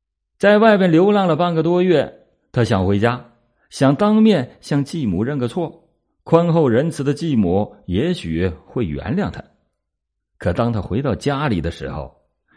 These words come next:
继母却冷冷地对他说：“你不是能走吗？走了就不要再回这个家了。每个月我给你三百元钱，再把昌邑区那套四十平方米的房子给你，你自己去过吧。”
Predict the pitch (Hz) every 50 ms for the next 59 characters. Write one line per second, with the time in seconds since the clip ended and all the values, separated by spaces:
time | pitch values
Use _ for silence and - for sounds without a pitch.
0 | _ - - 170 196 190 170 147 120 98 87 98 110 110 107 - - - - 104
1 | 90 82 80 82 101 127 123 117 104 90 87 90 82 92 82 78 82 76 - 92
2 | 76 69 67 - _ _ _ _ _ _ _ _ _ _ _ _ _ _ _ _
3 | - 117 101 98 95 110 107 107 95 85 107 127 107 98 62 62 71 73 71 -
4 | _ _ _ _ _ _ _ _ - - 90 82 76 80 107 131 139 - _ _
5 | - - 98 - - 82 123 131 107 - 147 101 - - 73 92 107 139 95 78
6 | - 80 80 87 85 - - _ _ _ _ _ _ _ _ _ _ _ _ -
7 | 90 92 98 98 110 123 139 139 90 82 76 76 117 117 107 82 - - 110 104
8 | 82 71 71 82 107 - - 73 95 135 - _ _ _ _ _ _ _ - 131
9 | 123 113 98 90 87 - - 131 139 139 123 - - - 127 131 127 131 117 101
10 | 117 123 110 - - - _ _ - - - 135 110 90 92 85 87 117 123 120
11 | 127 127 95 76 90 87 - 78 80 113 160 135 87 80 71 71 69 65 - _
12 | _ _ _ _ _ - 90 85 80 - - 131 90 - - 82 - - 78 -
13 | 80 73 - -